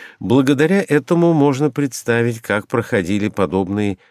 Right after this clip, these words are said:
производственные совещания. Вот, например, отрывки из протокола заседаний худполитсовета театра с представителями Центрального и областного совета Союза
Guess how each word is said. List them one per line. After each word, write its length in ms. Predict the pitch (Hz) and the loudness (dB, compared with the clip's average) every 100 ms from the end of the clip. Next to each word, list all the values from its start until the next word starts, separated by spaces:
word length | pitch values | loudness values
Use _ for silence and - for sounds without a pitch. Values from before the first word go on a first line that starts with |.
| _ | _
производственные 960 | 117 117 101 113 104 - - 107 104 101 | 2 2 2 2 0 -2 -6 -2 -2 -4
совещания. 800 | - 120 120 - 80 67 62 - _ _ _ | -4 -6 -6 -6 -8 -8 -14 -18 _ _ _
Вот, 300 | 120 170 - - | 0 2 0 0
например, 520 | 202 180 160 160 147 | 0 2 2 4 4
отрывки 540 | 135 151 190 - - | 2 0 -2 -2 -4
из 200 | 165 123 | -2 -2
протокола 680 | - 123 120 131 151 151 127 | 0 -2 0 -2 0 2 2
заседаний 720 | 90 117 - 120 143 135 120 | 0 -4 -4 -2 0 2 0
худполитсовета 1160 | 98 - 131 - 117 98 87 - 104 107 - 87 | -2 -4 -6 0 0 0 -2 -4 0 0 -2 -6
театра 560 | - 143 165 - 151 120 _ _ _ | -2 -2 0 -2 -2 -4 _ _ _
с 120 | - | -16
представителями 960 | - 123 95 - 110 147 139 143 139 139 | -2 -2 -2 0 0 0 0 0 2 0
Центрального 800 | 120 120 104 117 131 135 131 127 | 0 -4 -2 0 0 0 0 -2
и 160 | - | -2
областного 640 | 107 90 98 - 123 123 110 | -2 0 0 0 -2 0 0
совета 480 | - 95 113 101 | -2 -2 -2 -4
Союза 580 | 92 - 95 120 104 107 | -6 -2 0 -2 -2 -2